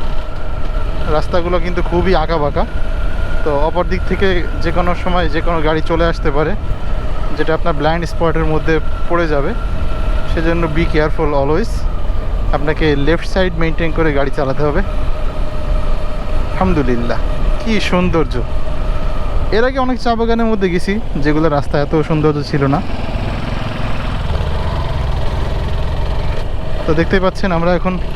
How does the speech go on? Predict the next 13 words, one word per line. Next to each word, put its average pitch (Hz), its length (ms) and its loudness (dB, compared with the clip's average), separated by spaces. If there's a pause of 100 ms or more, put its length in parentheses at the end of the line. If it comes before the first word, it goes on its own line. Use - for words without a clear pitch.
(200)
পাহাড়ে 165 320 2
ওঠার 170 240 0
জন্য 175 320 0 (1300)
তৈরি 165 200 2
হচ্ছি। 165 360 0 (640)
এই 165 80 2
যে 170 80 2
আস্তে 165 220 0
আস্তে 180 180 2
উপরে 180 260 0
উঠতেছি। 165 400 0 (680)
আসলে 196 240 2
GoPro-তে 208 680 0